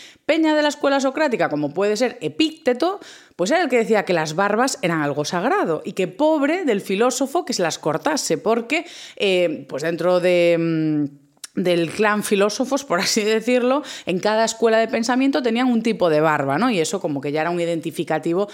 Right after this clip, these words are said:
de tu pensar. Entonces, claro, eh, si la barba es una cosa sagrada, es una cosa de filósofos, si te la cortas, pues, eh, es como que caes, ¿no? En querer parecer uno más, y eso es una cosa también banal, superficial, una cosa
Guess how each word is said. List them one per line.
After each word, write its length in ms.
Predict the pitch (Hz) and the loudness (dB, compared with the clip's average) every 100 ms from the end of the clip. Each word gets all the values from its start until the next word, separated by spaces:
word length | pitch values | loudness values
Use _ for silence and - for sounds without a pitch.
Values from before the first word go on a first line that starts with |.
| - - | -14 -6
de 120 | 175 | -4
tu 200 | 151 165 | -2 -2
pensar. 600 | 165 151 147 147 139 - - - - | 0 -2 -2 -2 -4 -6 -18 -20 -8
Entonces, 400 | 175 175 175 180 | -4 -2 0 0
claro, 320 | 190 160 139 - _ - - | 0 0 -2 -8 _ -10 0
eh, 480 | 156 143 143 139 135 | 2 2 2 2 0
si 140 | 156 | 0
la 120 | 143 | 2
barba 260 | 165 170 143 | 2 2 0
es 60 | |
una 140 | 147 151 | 0 -2
cosa 180 | 147 156 | -2 -4
sagrada, 400 | 160 165 185 143 | -2 0 0 0
es 120 | 139 | -2
una 100 | 143 | -4
cosa 160 | 156 | -4
de 100 | 165 | -4
filósofos, 600 | 156 185 196 196 180 226 | -2 0 0 0 -2 -2
si 100 | 214 | -2
te 100 | 151 | -2
la 180 | 147 143 | -2 0
cortas, 360 | 202 185 214 220 | 0 0 0 -4
pues, 300 | 165 - - | -6 -8 -6
eh, 240 | 165 151 151 | -4 -2 -4
es 80 | |
como 280 | - 185 160 | -6 -6 -4
que 240 | 165 151 151 - - - _ | -2 -4 -6 -16 -20 -20 _
caes, 520 | - 185 165 147 - | 0 2 2 0 0
¿no? 180 | 208 254 | 0 0
En 100 | 180 | 0
querer 320 | 156 151 165 | 0 -2 -2
parecer 380 | 190 170 170 180 | -2 -2 0 0
uno 220 | 185 170 | 2 2
más, 340 | 175 170 143 156 | 2 0 0 -4
y 40 | |
eso 100 | 139 | -6
es 100 | 135 | -6
una 160 | 147 135 | -6 -6
cosa 400 | 139 - 135 139 - - _ | -8 -6 -6 -8 -12 -20 _
también 340 | 151 139 143 | -4 0 2
banal, 360 | 139 139 139 139 | 2 0 0 -4
superficial, 640 | 139 139 - 143 143 135 | -6 -8 -6 -8 -4 -2
una 160 | 139 139 | -2 -4
cosa 260 | 143 151 | -4 -6